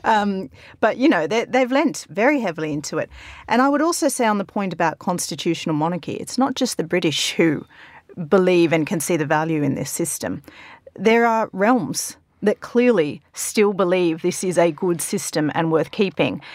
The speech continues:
And even if it's not perfect and is illogical and s-, somewhat counterintuitive with our modern day expectations and understanding of democracy, it still works. And this is why you're not seeing countries race to hold constitutional,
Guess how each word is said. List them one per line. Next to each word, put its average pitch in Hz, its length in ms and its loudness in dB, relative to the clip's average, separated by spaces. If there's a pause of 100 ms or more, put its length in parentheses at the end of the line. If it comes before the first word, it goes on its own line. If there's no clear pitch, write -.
(140)
And 202 180 4
even 240 240 6
if 214 140 0
it's - 220 0
not 185 180 0
perfect 180 460 0
and 170 160 -2
is 175 120 -2
illogical 160 880 0
and 165 280 0
s-, - 340 -10
somewhat 214 480 0
counterintuitive 180 880 0
with 175 80 2
our 160 120 4
modern 170 320 0
day 151 160 2
expectations - 800 -2
and 160 100 0
understanding 160 600 -2
of 143 100 -8
democracy, 160 720 -2 (760)
it 240 400 2
still 175 540 2 (200)
works. - 560 -2 (300)
And 220 160 8
this 294 180 4
is 269 100 -2
why 208 180 2
you're 190 100 -2
not 190 200 -2
seeing 240 440 2
countries 175 440 -2
race 165 360 0
to 214 100 2
hold 185 260 2
constitutional, 175 880 -2